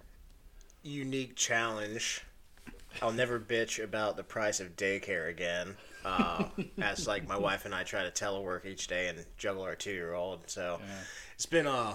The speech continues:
Speaker 1: for a week. Like, it's, this past week was our first full week at home, both Lauren and I with Ellie, and, uh, that was, uh, without me having to go to work. It was a surprisingly long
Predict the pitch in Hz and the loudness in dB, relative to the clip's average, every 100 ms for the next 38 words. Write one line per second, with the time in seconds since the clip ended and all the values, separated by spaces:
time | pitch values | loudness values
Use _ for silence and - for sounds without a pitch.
0 | - - 135 120 131 139 - - - - | -4 0 2 2 2 0 -2 -10 -10 -12
1 | - - - - - 135 127 - 170 147 | -14 -18 -20 -20 -6 -4 -4 -6 -4 -2
2 | 139 131 120 117 117 110 107 - 110 104 | 0 0 0 0 -4 -6 -6 -6 -6 -6
3 | - 131 120 117 117 113 - 113 107 104 | -6 -4 -2 -2 -2 -2 -2 -2 -2 -4
4 | 92 - 104 101 107 92 95 92 92 95 | -6 2 2 2 -2 0 0 -2 -2 -2
5 | 98 95 95 87 80 - 87 87 85 85 | 0 0 0 -2 -4 -10 -6 -4 -4 -4
6 | 80 76 - - - - - - - - | -4 -6 -10 -18 -14 -12 -14 -16 -18 -18
7 | - - 107 107 98 107 101 107 107 107 | -14 -6 0 0 0 -2 -2 -2 -2 -2
8 | 107 101 - 117 123 117 120 104 107 98 | -4 -6 -6 2 2 4 0 2 0 2
9 | 101 101 98 95 90 - - - - - | 2 0 -2 -2 -8 -16 -20 -20 -20 -8
10 | - - - 120 113 120 107 98 101 104 | -4 -4 2 2 2 0 -2 0 2 2
11 | 98 90 | 2 0